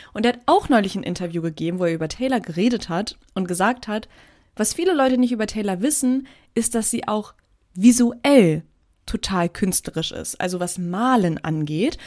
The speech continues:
Und Taylor ist ja wirklich nicht nur Singer-Songwriterin, sondern die directed ja ihre Musikvideos selbst. Es ist jetzt auch rausgekommen, dass sie ja einen eigenen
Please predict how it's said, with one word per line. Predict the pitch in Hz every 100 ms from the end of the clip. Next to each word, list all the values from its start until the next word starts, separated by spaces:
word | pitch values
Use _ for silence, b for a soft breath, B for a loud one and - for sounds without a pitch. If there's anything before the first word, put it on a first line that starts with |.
| B B B
Und | 233
Taylor | 269 330
ist | 277
ja | 285
wirklich | 277 311 254
nicht | 277
nur | 285
Singer-Songwriterin, | 269 254 247 254 285 311 220 220 226
sondern | 220 214 214 185
die | 196 190 185 175 - - - - _ - -
directed | 214 180 190 190 185
ja | 185 180
ihre | 190 175
Musikvideos | 170 165 165 - 170 196 -
selbst. | 208 247 359 - B B B B B
Es | - 185
ist | 190
jetzt | 190
auch | 185 175
rausgekommen, | 180 - - 196
dass | 185 180
sie | -
ja | 175 -
einen | - 175 -
eigenen | - 196 262 240 220 190